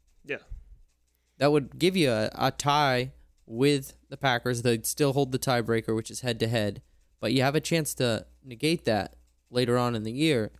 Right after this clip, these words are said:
Speaker 2: Just keeping pace with them would be pivotal on, to gain a game on your bye week. Let the Niners go ten and one and hold that one seed for now. They got
Speaker 1: Yep.
Speaker 2: some tough games coming up, too.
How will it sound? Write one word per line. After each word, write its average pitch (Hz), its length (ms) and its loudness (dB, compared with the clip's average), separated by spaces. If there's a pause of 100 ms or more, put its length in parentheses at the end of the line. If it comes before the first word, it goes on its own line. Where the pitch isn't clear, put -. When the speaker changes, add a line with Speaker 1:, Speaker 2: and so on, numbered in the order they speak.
(140)
Speaker 2:
Just - 200 -4
keeping 160 320 0
pace 185 320 -2
with 120 120 0
them 107 260 0
would 104 120 -6
be 107 140 -12
pivotal 156 500 0
on, 110 140 -2 (160)
to 139 100 -2
gain 160 320 0
a 165 60 0
game 160 280 0
on 156 120 0
your 123 100 -2
bye 127 220 0
week. 240 340 -4 (1700)
Let 139 220 -2
the 143 100 0
Niners 127 360 -2
go 107 400 0 (120)
ten 127 180 -2
and 107 160 -2
one 107 240 -2
and 101 240 -6 (160)
hold 110 200 -12
that 95 180 -2
one 107 220 -2
seed 107 280 -4
for 101 140 -4
now. 95 280 -4 (1000)
They 139 140 -2
got 160 100 0 (100)
Speaker 1:
Yep. - 80 -10
Speaker 2:
some 120 160 -6
tough - 240 -4
games 104 280 -8
coming 110 260 -2
up, - 120 -6
too. 131 260 -2